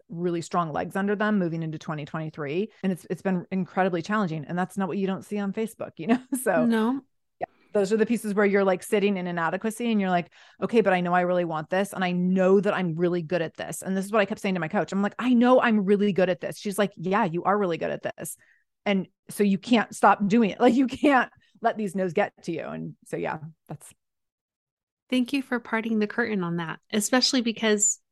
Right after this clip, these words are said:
Speaker 2: I like hearing that th-, the no's, like, I, I like hearing about it from my perspective. I don't like that you went through it.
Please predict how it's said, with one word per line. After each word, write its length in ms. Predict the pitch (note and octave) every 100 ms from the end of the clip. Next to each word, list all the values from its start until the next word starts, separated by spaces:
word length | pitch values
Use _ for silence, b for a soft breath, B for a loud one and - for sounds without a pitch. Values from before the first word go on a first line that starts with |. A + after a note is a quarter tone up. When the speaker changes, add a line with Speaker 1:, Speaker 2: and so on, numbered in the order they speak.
| _ _ _
Speaker 2:
I 100 | A3+
like 260 | A3 A3+ A#3+
hearing 360 | G#3+ G3+ G3+ G#3
that 240 | F#3+ F3 _ _ _ - -
th-, 120 | -
the 200 | G3 A3
no's, 500 | G#3 C#4 E4 E3+ -
like, 240 | G#3+ A#3+ -
I, 220 | E3 G3
I 20 | B3+
like 200 | D4 -
hearing 320 | F#4+ F#4+ F4
about 300 | C4+ A#3 F#3
it 120 | -
from 120 | C4
my 140 | B3+ C#4+
perspective. 380 | B3+ G#3+ E3+ F3+
I 40 |
don't 140 | A3+
like 160 | B3 A#3
that 80 | G3
you 100 | F#3
went 220 | B3 C4+
through 160 | G3 F#3+
it. 240 | G3+